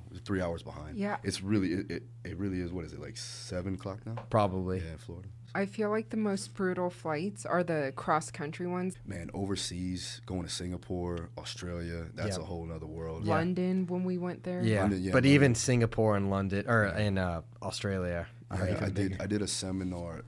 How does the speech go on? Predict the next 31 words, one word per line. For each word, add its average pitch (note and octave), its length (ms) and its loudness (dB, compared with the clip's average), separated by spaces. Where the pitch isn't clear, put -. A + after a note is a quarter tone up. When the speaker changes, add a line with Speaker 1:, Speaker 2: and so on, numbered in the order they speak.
Speaker 1:
uh, E2 340 -6
I - 60 -6
did, G#2+ 160 0
I A2 60 -4
did A#2 100 0
a G#2+ 40 0
seminar G#2 320 0
both E2 320 -2
in D#2 60 -8
Australia F2+ 440 -4
and E2+ 120 -6
Singapore, E2 600 -8
and F2+ 120 -8
I F2+ 100 -4
needed F2 260 -4
a E2 80 -8
day. D#2+ 480 -8
I - 80 0
actually G2+ 220 0
needed D#2+ 200 -6
a C#2+ 40 -8
couple D#2+ 300 -6
of - 60 -12
days, D#2+ 200 -8
and G2 80 0
this A2+ 60 0
is - 80 -4
when F2+ 100 -4
I E2 60 -6
was D#2+ 180 -10
younger. E2 340 -6